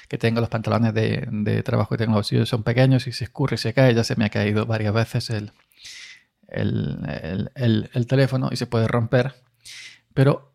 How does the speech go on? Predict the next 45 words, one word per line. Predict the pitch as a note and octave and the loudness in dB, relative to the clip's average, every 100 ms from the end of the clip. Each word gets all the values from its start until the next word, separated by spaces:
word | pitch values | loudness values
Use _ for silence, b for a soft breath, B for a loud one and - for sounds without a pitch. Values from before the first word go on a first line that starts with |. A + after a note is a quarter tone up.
| - | 0
aunque | C#3 C#3 C#3 C#3+ | 2 4 2 4
vas | C3 E3+ | 2 2
con | - F#3+ | 2 2
el | F3+ | 4
tractor, | E3+ D#3+ - D#3+ C#3+ | 2 0 0 0 2
vas | D3 | 0
trabajando, | D#3 D3+ - D3+ C#3+ D#3 | 2 2 4 2 4 4
evidentemente | B2 B2+ C3 C3+ D3+ - | 4 4 4 4 4 0
no | - A#2 | 2 4
vas | A#2+ A#2+ | 6 6
mirando | B2+ B2 B2 | 6 6 6
el | |
móvil, | A#2 C#3 B2+ | 6 6 6
no | A#2+ | 4
vas | - | 2
conduciendo | B2+ B2 C3+ C3 | 0 2 2 2
porque | B2 A#2 | 0 0
la | A2 | 0
seguridad | G#2+ A2+ G3+ A2 | 0 0 2 4
es | A2+ | 4
lo | |
primero, | A2 A#2 A#2+ A2 | 2 2 4 4
¿no? | C3 | 2
Y | A2 G#2 | 0 -2
sobre | A#2 G#2 | -2 0
todo | A#2+ B2+ | 4 4
en | A#2+ | 4
fincas | - A#2 G#2+ A#2 - | 2 0 0 -2 -2
como | B2 A2+ | -2 -2
el, | A2 - | -2 -4
donde | A2+ G#2+ G2+ | -4 -2 -2
yo | A2 | -2
trabajo, | A#2 A2+ - B2 | 2 2 2 -2
que, | - A2 - - | -2 -4 -4 -8
em, | - G#2+ - - - - - - | -6 -4 -4 -6 -18 -20 -20 -10
es | B2 G#2+ | -6 -2
muy | A#2+ A2+ A2+ | 0 4 4
irregular, | G#2+ G#2+ A2+ G#2+ A2+ G#2+ | 4 2 2 2 2 4
¿no? | A#2 | 2
Pendiente | G#2+ G2+ A2+ A2 A2 | 2 2 2 2 0
por | G2+ | 0
aquí, | G#2+ | 0
pendiente | B2 G2 G#2 G2 | 0 0 0 0
por | G#2+ G#2 | -2 -2
allí. | G#2 C3 | -2 -4